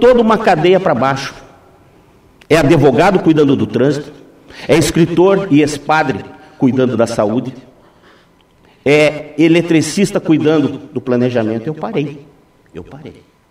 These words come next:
Então, se o senhor me perguntar pra mim o que me move, acho que tá bem claro o que me move. As pessoas de bem têm que voltar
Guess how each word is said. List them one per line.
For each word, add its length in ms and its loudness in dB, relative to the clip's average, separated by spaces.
Então, 240 -12
se 60 -16
o 40 -20
senhor 180 -8
me 60 -8
perguntar 380 -6
pra 160 -6
mim 220 -4
o 80 -8
que 160 -6
me 120 0
move, 500 0
acho 200 -14
que 80 -20
tá 100 -6
bem 320 -2
claro 380 -6
o 60 -14
que 140 -6
me 100 -4
move. 360 -8
As 140 -6
pessoas 340 0
de 80 0
bem 240 2
têm 140 0
que 120 0
voltar 760 -2